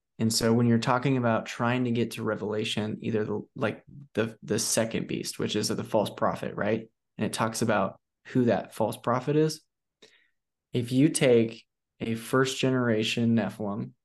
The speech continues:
an X S, and you reverse breed it with that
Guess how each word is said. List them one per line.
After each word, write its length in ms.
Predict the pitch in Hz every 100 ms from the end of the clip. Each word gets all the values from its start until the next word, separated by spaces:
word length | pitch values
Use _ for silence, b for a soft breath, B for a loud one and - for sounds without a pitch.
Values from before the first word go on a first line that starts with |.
| -
an 120 | 113
X 320 | 104 117 -
S, 380 | 101 101 - - _ b b b b _ _
and 220 | 123 117
you 500 | 113 117 113 107 - _ _ _ _ _ -
reverse 460 | 117 113 131 135
breed 400 | - 117 120 110
it 260 | 104 101 -
with 320 | - 110 113 - _ _ _ _ _ _ -
that 420 | 117 107 95